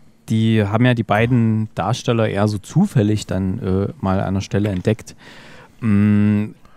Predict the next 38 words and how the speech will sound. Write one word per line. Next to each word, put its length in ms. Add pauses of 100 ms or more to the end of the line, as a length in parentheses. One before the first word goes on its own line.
es, 240
ich 240 (160)
glaube 280
natürlich, 500
wahrscheinlich 480
war 120
das 200
so 120
Ziel 360
von 160
der 100
Regisseurin, 540 (680)
dass 200
wir 160
quasi 300
denselben 460
Wissensstand 580
haben 200
sollen 280
wie 80
die 100
zwei 240
Flüchtenden. 600
Also 140
sie 100
kommen 180
halt 100
irgendwo 260
an, 200
kriegen 200
erzählt, 320
"Oh, 200
wisst 160
ihr 80
eigentlich 220
schon, 160
was 100
hier 200